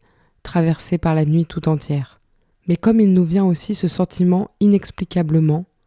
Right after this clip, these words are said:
à la pointe des jours comblés, quand la lumière glisse à notre épaule et que les lèvres nous tremblent, du chant qui les habite, au centre de tout, noyau de solitude, alors l'effort,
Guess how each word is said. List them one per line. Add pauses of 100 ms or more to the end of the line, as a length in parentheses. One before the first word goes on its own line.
(340)
à
la
pointe
des
jours
comblés, (560)
quand
la
lumière
glisse
à
notre
épaule (600)
et
que
les
lèvres
nous
tremblent, (540)
du
chant
qui
les
habite, (640)
au
centre
de
tout, (760)
noyau
de
solitude, (840)
alors
l'effort,